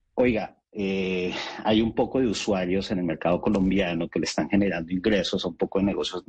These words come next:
internacionales que bajo los, bajo los paradigmas tradicionales o mecanismos tradicionales no están pagando impuestos en Colombia. ¿Yo qué voy a hacer para pagar imp-, para que se pague impuestos en Colombia?". Esta no es una pregunta de ayer y no es una pregunta de la reforma tributaria que se adoptó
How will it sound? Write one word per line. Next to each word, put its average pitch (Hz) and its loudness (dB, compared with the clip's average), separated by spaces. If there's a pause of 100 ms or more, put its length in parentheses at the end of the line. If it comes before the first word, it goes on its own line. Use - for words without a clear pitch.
internacionales 90 0 (400)
que 107 2
bajo 95 2
los, 90 -6
bajo 87 -2
los 85 -6
paradigmas 90 -2 (360)
tradicionales 90 0
o 98 -6
mecanismos 82 0
tradicionales 87 2
no 90 2
están 98 0
pagando 107 2
impuestos 110 -2
en 117 -2
Colombia. 101 0 (520)
¿Yo 135 2
qué 147 -4
voy 131 0
a 120 -2
hacer 117 -6
para 113 -6
pagar 82 -8
imp-, - -10
para 85 -4
que 92 -4
se 80 -8
pague 85 2
impuestos 98 0
en 98 0
Colombia?". 120 2
Esta 139 0
no 165 4
es 160 -2
una 160 2
pregunta 101 0
de 117 0
ayer 107 0
y 95 0
no 92 -2
es 92 -8
una 117 -8
pregunta 90 -2
de 107 0
la 107 2
reforma - -2
tributaria 87 -2
que - -10
se 107 0
adoptó 85 0